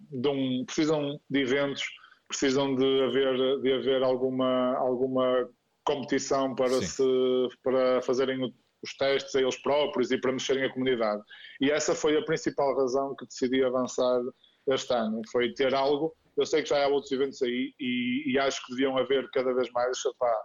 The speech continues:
Speaker 1: ah, acho que só assim é que nós evoluímos, não é? Haver va-, em vários sítios, com vários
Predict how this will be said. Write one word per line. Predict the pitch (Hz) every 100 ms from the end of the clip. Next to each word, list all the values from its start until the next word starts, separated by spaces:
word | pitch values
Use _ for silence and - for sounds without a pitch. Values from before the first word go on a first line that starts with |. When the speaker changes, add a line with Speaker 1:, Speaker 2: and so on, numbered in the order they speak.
| - - -
Speaker 1:
ah, | 120 120 120 135 139
acho | 131
que | -
só | 143
assim | 135 131 135
é | 135
que | 135
nós | 135 131
evoluímos, | 127 127 127 139 131
não | 127
é? | 131 135 143
Haver | 123 135 123
va-, | 143 139
em |
vários | 131 135 135 -
sítios, | 135 135 131 123
com | - 135
vários | 123 135 131 131 -